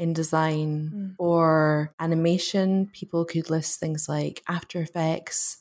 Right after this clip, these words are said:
Speaker 1: three D programs like Maya, Cinema four D, three D S Max, Houdini. For specific skills, for working with data could include knowledge of segmentation software like three D Slicer,
Speaker 2: Hmm.
Speaker 1: Imbecilius, Amira, V G Studio Max,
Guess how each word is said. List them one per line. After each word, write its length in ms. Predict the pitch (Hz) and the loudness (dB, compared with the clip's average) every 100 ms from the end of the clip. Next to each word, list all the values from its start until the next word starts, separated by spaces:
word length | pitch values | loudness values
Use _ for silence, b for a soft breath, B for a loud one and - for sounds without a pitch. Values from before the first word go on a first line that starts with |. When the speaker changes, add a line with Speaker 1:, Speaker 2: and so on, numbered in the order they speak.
| - | -4
Speaker 1:
three 80 | 175 | -2
D 100 | 165 | -2
programs 400 | 165 165 160 - | -2 0 2 0
like 80 | |
Maya, 720 | 175 175 170 170 165 160 160 - | 2 4 4 6 6 4 2 0
Cinema 340 | - - 170 156 | -10 -4 0 0
four 180 | 151 156 | 0 0
D, 260 | 170 175 | 4 4
three 180 | 170 160 | 2 -2
D 100 | 160 | -2
S 200 | 151 - | 0 2
Max, 400 | 185 196 - - - | 0 0 -4 -6 -6
Houdini. 560 | 170 196 202 190 185 - | 0 4 6 4 2 -2
For 100 | 180 | -2
specific 580 | 175 - - 254 247 247 | -2 -2 0 2 2 0
skills, 480 | - 175 165 165 165 | -2 2 4 2 0
for 100 | 156 | 2
working 720 | 165 165 - 160 156 156 156 | 2 2 0 0 2 0 -4
with 100 | 151 | -4
data 460 | 165 170 170 160 - | 0 2 2 0 -2
could 260 | - 156 156 | -6 -4 -2
include 600 | 151 - 160 151 147 156 | -4 -2 2 4 4 2
knowledge 380 | 156 151 151 - | 2 2 2 0
of 260 | 147 - - | -2 -4 -12
segmentation 640 | - 165 156 147 214 202 165 | -8 -4 -2 0 0 0 0
software 480 | 160 147 156 151 | 0 0 2 2
like 320 | 147 151 151 - | 2 0 -4 -6
three 120 | 151 | -4
D 160 | 151 | -2
Slicer, 540 | 147 170 170 - 170 160 | 0 2 2 2 2 2
Speaker 2:
Hmm. 120 | 247 | -2
Speaker 1:
Imbecilius, 880 | 151 147 - 160 160 160 160 - - - | -4 -2 2 4 4 4 2 0 -4 -6
Amira, 540 | 156 170 170 170 165 160 170 | -2 2 4 4 4 0 -4
V 80 | |
G 100 | 156 | -6
Studio 340 | 151 - 160 160 | -2 0 2 4
Max, 460 | 160 160 160 - | 6 4 0 -6